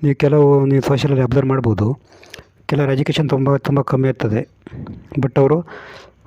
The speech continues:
ತುಂಬ ಒಂದು ಬಡತನ ಮಾ-, ಬಡತನದಿಂದ ಬಂದಿರ್ತಾರೆ, but ಅವ್ರಿಗೆ ಏನಾಗ್ತದೆ ಅಂದರೆ ಲಾಸ್ಟಿಗೆ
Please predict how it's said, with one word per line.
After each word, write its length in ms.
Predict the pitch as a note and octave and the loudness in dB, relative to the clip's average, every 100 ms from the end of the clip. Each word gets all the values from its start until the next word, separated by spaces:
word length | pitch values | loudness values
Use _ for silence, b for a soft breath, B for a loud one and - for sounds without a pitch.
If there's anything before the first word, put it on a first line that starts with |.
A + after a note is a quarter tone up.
| - - | -18 -4
ತುಂಬ 180 | D3+ | 2
ಒಂದು 200 | D3+ C#3+ | 2 2
ಬಡತನ 380 | B2+ C3 D3 C#3 | 0 0 0 0
ಮಾ-, 400 | C3+ C3+ C3 A#2+ | 2 2 2 2
ಬಡತನದಿಂದ 480 | B2 C3 C#3+ C3 B2+ | 0 0 0 0 0
ಬಂದಿರ್ತಾರೆ, 380 | B2+ B2 A#2 A#2+ | -2 -2 -2 -2
but 280 | A2 C3 C3+ | 0 0 0
ಅವ್ರಿಗೆ 220 | C#3 C3+ | 2 0
ಏನಾಗ್ತದೆ 300 | C3+ B2 C3+ | 0 -2 -2
ಅಂದರೆ 160 | C#3+ | 0
ಲಾಸ್ಟಿಗೆ 480 | B2+ A#2+ C#3 C3 E3+ | 0 0 -2 -2 -4